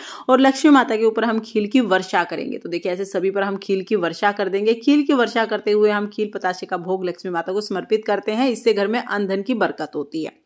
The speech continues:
इसके साथ ही हम मिठाइयों का भोग लगाते हैं। आप खीर या हलवे का भी भोग लगा सकते हैं। फिर हम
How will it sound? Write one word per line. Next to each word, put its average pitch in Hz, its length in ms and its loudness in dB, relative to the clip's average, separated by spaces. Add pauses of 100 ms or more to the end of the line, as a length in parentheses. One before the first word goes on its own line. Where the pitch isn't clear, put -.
इसके 302 320 4
साथ 302 340 4
ही 339 80 10
हम 311 180 10
मिठाइयों 247 420 4
का 285 120 6
भोग 247 260 6
लगाते 233 380 2
हैं। 254 220 2
आप 233 480 2
खीर 254 340 2
या 240 160 4
हलवे 214 320 4
का 202 140 2
भी 196 120 -4
भोग 185 260 -2
लगा 170 240 -2
सकते 185 380 -6
हैं। 254 220 2 (440)
फिर 311 140 4
हम 320 320 8